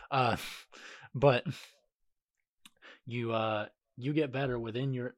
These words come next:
division while a rival gets worse. You address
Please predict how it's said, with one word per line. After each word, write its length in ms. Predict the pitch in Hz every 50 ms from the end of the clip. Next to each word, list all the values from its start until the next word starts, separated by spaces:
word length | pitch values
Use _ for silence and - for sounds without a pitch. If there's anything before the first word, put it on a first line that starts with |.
| _ -
division 640 | 123 113 107 104 113 110 95 113 113 113 110 98 95 139
while 320 | - - 127 117 113 110 110
a 120 | 110 107
rival 360 | 107 110 110 113 107 107 113
gets 260 | 104 98 104 95 - -
worse. 460 | 107 123 139 120 107 98 - - - _ - - - _ _ _ _ _ _ -
You 500 | - 117 110 117 117 113 113 110 107 104 - _ _ -
address 460 | - 113 113 120 120 113 - -